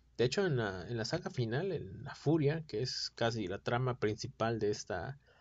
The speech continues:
de esta película, salen algunos personajes que ya habían hecho otras apariciones en historias viejas de Hellboy.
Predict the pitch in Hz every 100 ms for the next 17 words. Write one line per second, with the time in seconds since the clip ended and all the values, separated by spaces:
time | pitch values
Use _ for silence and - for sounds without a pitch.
0 | - - _ 120 113 - 123 90 90 131
1 | 139 135 127 135 131 _ - - 127 117
2 | 110 101 101 107 107 98 98 98 107 117
3 | - 92 92 95 95 - 98 - 113 -
4 | - 95 98 98 92 110 117 - 95 90
5 | 110 107 104 107 110 92 - 98 107 143